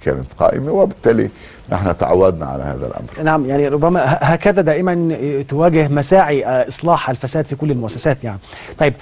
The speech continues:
Speaker 2: سرعة الإنترنت والخدمات والأسعار ربما كانت أسبابًا لشكاوى العديد من الأفراد والمؤسسات في لبنان، فهل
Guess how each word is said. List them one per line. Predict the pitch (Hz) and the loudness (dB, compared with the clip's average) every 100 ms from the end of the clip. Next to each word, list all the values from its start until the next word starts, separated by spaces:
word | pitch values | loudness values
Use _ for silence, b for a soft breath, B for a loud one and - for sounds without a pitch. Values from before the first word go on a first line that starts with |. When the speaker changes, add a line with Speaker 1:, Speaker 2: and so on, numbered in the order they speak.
| B - | B -2
Speaker 2:
سرعة | 220 240 208 - | 2 4 2 0
الإنترنت | 131 131 120 143 160 | 0 0 0 0 2
والخدمات | 139 - 123 127 151 143 | 0 -2 -2 2 2 2
والأسعار | 123 120 120 156 151 | -2 -2 2 2 4
ربما | 139 160 151 | 2 2 2
كانت | 151 139 | 0 -2
أسبابًا | 123 135 165 147 | -6 -2 0 0
لشكاوى | 127 131 156 160 147 | 0 -2 2 4 4
العديد | 123 139 180 | 2 0 2
من | 147 | 0
الأفراد | 127 117 151 139 | -2 -2 0 2
والمؤسسات | 123 120 117 123 143 | 0 -2 -4 -2 -2
في | - 135 123 113 | -2 -2 -2 -2
لبنان، | 120 120 156 139 | 0 4 4 4
فهل | - 147 190 | 0 0 0